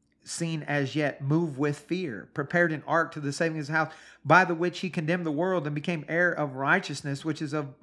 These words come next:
which is by faith." Think about it. Noah builds an ark because God tells him it's gonna rain on the earth. The earth's gonna get flooded.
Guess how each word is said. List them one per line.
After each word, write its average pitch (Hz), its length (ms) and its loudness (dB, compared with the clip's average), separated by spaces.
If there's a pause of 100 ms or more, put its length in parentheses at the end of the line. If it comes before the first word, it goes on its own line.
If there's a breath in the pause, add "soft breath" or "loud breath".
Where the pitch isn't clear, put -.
(140)
which 160 200 -4
is 143 120 -4
by 156 200 2
faith." 127 280 -2
Think 208 160 -2
about 147 160 0
it. 127 80 -8
Noah 156 500 2 (720 loud breath)
builds 185 260 6
an 156 120 0
ark 170 280 4
because 156 340 0
God 180 280 6
tells 180 180 2
him 151 120 -6
it's 147 100 -6
gonna 151 180 -2
rain 170 240 0
on 151 100 0
the 147 100 0
earth. 185 180 -2
The 139 120 -4
earth's 170 300 2
gonna 156 220 0
get 143 220 -2
flooded. 143 500 2